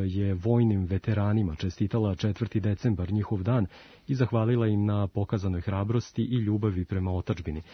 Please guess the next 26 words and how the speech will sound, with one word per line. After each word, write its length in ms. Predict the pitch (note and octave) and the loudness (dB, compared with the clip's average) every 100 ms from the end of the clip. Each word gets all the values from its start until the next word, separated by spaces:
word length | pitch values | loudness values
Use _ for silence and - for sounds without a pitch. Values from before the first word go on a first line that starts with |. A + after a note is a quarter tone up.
| - - - | -20 -20 -4
Ministarka 500 | A#2 G2+ - A2 - | 0 0 -2 -4 0
je 220 | G2+ G2 | 0 0
istakla 600 | - G2+ - A#2+ A#2+ F#2 - | -2 -4 -2 0 2 0 0
značaj 520 | F#2 G2+ A2+ - F2 | 0 0 0 0 -2
sećanja 540 | - G2 - A2+ G#2+ | 0 -2 2 0 2
na 180 | F#2+ F#2 | 0 0
herojstvo 600 | D#2+ G2 F#2+ G2 - A2 | -2 0 0 0 0 0
i 100 | F2+ | 0
patriotizam 680 | - F#2 F#2 F2 A2 G#2 D2+ | -2 -4 -4 0 0 0 -2
prethodnih 460 | F#2+ F2 G#2+ F2+ | -2 -2 -2 -2
generacija 540 | F2 E2+ F#2 G#2+ C#3 G2 - - - - | -2 -2 -2 0 0 0 -2 -18 -8 -4
i 80 | |
poručila 480 | - G#2+ F#2 - A#2 | 0 0 2 0 0
da 120 | F#2 | 0
će 160 | E2+ - | -2 -4
vlada 360 | E2+ F2+ G#2 G#2 | -2 0 0 0
i 100 | F2 | 0
nadležno 460 | F2 F#2+ G2+ F2 | -2 0 -2 -2
ministarstvo 680 | E2 D#2+ E2 F#2+ G2+ - A2 | -4 -6 -4 -4 -4 -2 -2
unapređivati 840 | A2+ A#2+ G#2 F#2 D2+ F#2 G2 - | 2 2 2 -2 -2 -2 -2 -4
kvalitet 500 | - F2 F2 F#2 F#2+ | -4 -4 -2 -2 -4
života 540 | E2+ E2 F2 F#2 - E2+ - - | -6 -6 -4 -2 -2 -4 -8 -8
ratnih 420 | G2 F2+ - F2 | -2 -2 -2 -6
veterana 560 | F2+ - F#2 F#2 F#2+ F2+ | -6 -4 -2 0 0 -2
i 200 | A#2 F#2+ G#2 | -2 -4 -4
njihovih 540 | E2+ E2 F#2 D#2+ - | -6 -6 -8 -8 -10